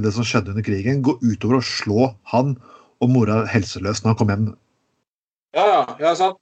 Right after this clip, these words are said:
Speaker 1: Er det folk som
Speaker 2: Så
Speaker 1: kjenner den type mennesker og den type retorikk og den type faenskap,
Speaker 2: Ja.
Speaker 1: så er det Schwarzenegger.
Speaker 2: Ja. Mm. Nettopp. Eh, og, og liksom, jeg sier liksom at når du er villig til å liksom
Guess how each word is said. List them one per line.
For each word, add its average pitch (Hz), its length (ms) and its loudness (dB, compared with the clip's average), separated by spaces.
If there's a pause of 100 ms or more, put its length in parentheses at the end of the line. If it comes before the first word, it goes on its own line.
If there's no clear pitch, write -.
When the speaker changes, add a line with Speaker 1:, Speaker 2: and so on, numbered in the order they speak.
Speaker 1:
Er 147 100 4
det 165 60 0
folk 175 120 2
som 170 100 2
Speaker 2:
Så 165 220 4
Speaker 1:
kjenner 156 300 0 (160)
den 135 200 2 (100)
type 123 340 -2
mennesker 123 600 0
og 135 80 0
den 127 140 0
type 107 340 -2
retorikk 123 480 0 (100)
og 123 80 0
den 123 120 0
type 120 220 0
faenskap, 127 540 -2
Speaker 2:
Ja. 185 100 -4 (400)
Speaker 1:
så - 80 -6
er - 40 0
det 104 80 -2
Schwarzenegger. 110 400 -6 (800)
Speaker 2:
Ja. 151 100 -8
Mm. 123 160 -14 (1300)
Nettopp. 156 360 0 (600)
Eh, 143 540 2
og, 143 500 0
og 139 340 2
liksom, 151 200 -2
jeg 143 100 0
sier 156 240 0
liksom 147 220 -2
at - 80 -6 (240)
når 139 120 2
du - 760 -4
er 139 40 0
villig 170 220 0
til 135 140 -4
å 127 100 4
liksom 147 220 -4